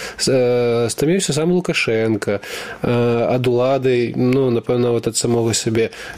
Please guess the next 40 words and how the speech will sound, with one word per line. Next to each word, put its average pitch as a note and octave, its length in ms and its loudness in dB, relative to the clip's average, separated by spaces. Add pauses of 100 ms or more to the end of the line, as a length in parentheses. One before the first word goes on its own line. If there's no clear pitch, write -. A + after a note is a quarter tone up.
Ж-, D3 160 -2
слухачы E3 520 0
стаміліся, B2 920 2
чытачы, C#3+ 720 2
як A#2 80 -4
бы, C3 160 2
усе. C3+ 400 2
Ну, E3 120 4
і E3+ 40 0
таму F3+ 360 2
вось D#3+ 200 -2
такая C#3 560 0
абыякавасць, A#2+ 640 0
мне A2 80 0
падаецца, G#2 400 0
на G2 80 0
іхніх - 240 -4
тварах. A2+ 260 2
Ну, E3 140 4
не C3+ 80 0
столькі D3 240 0
засяроджанасць, C#3+ 640 2
колькі, B2+ 400 -2
э, B2 1200 -2
ну, D3 100 4
можа, C3+ 220 2
знешне, A#2 480 0
але, B2+ 720 2
ну, C3+ 800 0
гэта C3 560 2
такая A#2+ 280 0 (180)
проста A#2+ 440 -2
агульная B2 600 2 (100)
стома. - 340 -2
Ну, F3+ 200 4
толькі, C#3+ 380 -2
да, A#2 180 0
выключэнне A2+ 560 0
гэта A2 140 -2
Марзалюк. A2 520 0